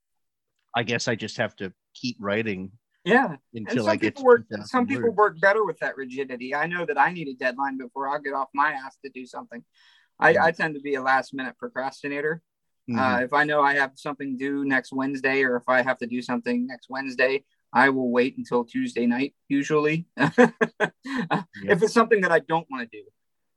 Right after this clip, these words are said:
Speaker 2: Uh,
Speaker 1: Sure.
Speaker 2: that, I, I think that's the key. Like, if it's something I wanna do, like, for example, when I'm directing a play or something like that, I
Speaker 1: Mm-hmm.
Speaker 2: start, I start, like,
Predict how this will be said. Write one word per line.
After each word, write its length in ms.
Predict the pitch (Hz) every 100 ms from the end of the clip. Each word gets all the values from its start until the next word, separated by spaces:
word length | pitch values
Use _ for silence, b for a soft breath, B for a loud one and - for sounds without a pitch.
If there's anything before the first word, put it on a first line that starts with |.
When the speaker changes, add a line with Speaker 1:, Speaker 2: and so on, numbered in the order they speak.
| _ _ _ -
Speaker 2:
Uh, 120 | 147
Speaker 1:
Sure. 220 | 135 95 - -
Speaker 2:
that, 160 | 185 -
I, 220 | 165 196
I 40 | 196
think 220 | 247 233
that's 200 | 208 -
the 100 | 147
key. 300 | - 135 113
Like, 160 | 117 117
if 80 | 143
it's 100 | 170
something 200 | 220 190
I 100 | 156
wanna 340 | 139 175 202
do, 340 | 135 120 117 123 _ _ -
like, 160 | 151
for 100 | 196
example, 340 | 165 180 170 147
when 120 | 151
I'm 80 | 165
directing 340 | 156 156 139
a 60 | 117
play 320 | 139 147 156
or 80 | 160
something 280 | 160 170
like 180 | 160 160
that, 260 | 160 156 156 _ _ _
I 160 | 135 180
Speaker 1:
Mm-hmm. 120 | 196
Speaker 2:
start, 280 | - 135 120 - _ _
I 80 | 151
start, 260 | 165 156 - -
like, 240 | 131 254